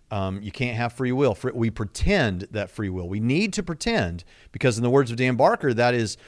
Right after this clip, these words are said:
one of the most meaningful things about being a human being is free will, but it's not real. And so we have to pretend that it's real. It's an illusion, remember? Shermer wrote the introduction to the book that's celebrating freedom as an illusion,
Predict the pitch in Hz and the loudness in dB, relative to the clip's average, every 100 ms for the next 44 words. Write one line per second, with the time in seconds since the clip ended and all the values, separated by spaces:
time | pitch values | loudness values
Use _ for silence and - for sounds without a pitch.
0 | _ 123 131 120 120 117 123 127 113 107 | _ 0 2 0 -2 -2 -2 -2 -2 -4
1 | 120 110 95 104 104 101 90 107 95 90 | -2 -2 0 0 0 -4 -4 -4 -4 -2
2 | 180 107 90 - 107 92 123 139 90 - | 0 -2 -4 -8 -6 -2 2 2 0 -8
3 | - - 104 87 98 - 98 117 76 - | -18 -6 -4 -4 -8 -8 -2 0 0 -6
4 | - - 104 123 120 120 107 101 - 180 | -18 -10 -4 -2 0 -2 -6 -10 -4 -2
5 | 175 127 110 - 139 107 92 107 107 147 | 2 0 0 -2 -2 0 -2 -4 -2 -2
6 | 240 147 95 92 101 147 170 110 - 101 | -2 -4 -4 -4 -2 -2 -4 -6 -6 -2
7 | 120 127 127 139 - 147 147 135 127 123 | 0 0 -2 -4 0 0 0 -4 -4 -2
8 | 190 117 101 - 117 113 117 117 - 127 | -2 -2 -8 -4 -2 0 0 0 -4 -4
9 | 117 113 101 101 120 175 95 | -2 -4 -6 -6 -4 -4 -6